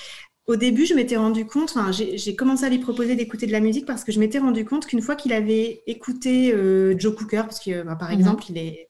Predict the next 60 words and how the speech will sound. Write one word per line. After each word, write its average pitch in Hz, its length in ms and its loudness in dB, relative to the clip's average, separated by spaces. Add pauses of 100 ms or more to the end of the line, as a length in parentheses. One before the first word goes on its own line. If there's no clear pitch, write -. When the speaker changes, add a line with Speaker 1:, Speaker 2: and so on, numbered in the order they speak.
Speaker 1:
très 185 100 -16
branché 185 300 -6
années 185 200 -4
soixante-dix, 190 680 -4 (760)
euh, 185 880 -4
donc 175 220 -6
Woodstock, 208 440 -6
tout 190 120 -10
ça, 190 180 -6
enfin, 190 140 -8
regarder 165 300 -4
les 170 120 2
Speaker 2:
Mhm. 170 80 -8
Speaker 1:
clips, 214 300 -4
il 165 100 -12
était 165 420 -8
vraiment, 175 480 -6 (580)
enfin, 160 140 -8
voilà, 175 220 -4
ça 202 120 -4
le 202 60 0
ramène 220 280 2
aussi 226 200 0
à 220 100 2
ses 214 120 -2
Speaker 2:
Oui. 196 100 2
Speaker 1:
souvenirs 226 320 6
et 202 80 2
du 190 100 -2
coup, 254 100 -8
c'était 214 260 -6
intéressant. 196 400 -2
Et 262 60 0
je 233 80 0
me 214 60 2
rendais 208 240 0
compte 277 180 -2
que 240 100 -4
du 214 100 0
coup, 233 100 -2
après, 247 200 -2
il 226 60 2
était 220 160 0
beaucoup 262 340 -4
plus 247 720 2
présent 269 420 2
et 254 100 2
performant 226 500 -2
pendant 214 200 0
la 202 120 -2
séance 214 320 -2
sur 214 100 -8
ce - 80 -8
que 202 100 -6
je 190 60 -4
lui 190 60 0
demandais 185 220 0
de 185 60 2
Speaker 2:
Mhm. 170 60 2
Speaker 1:
faire. 196 280 -4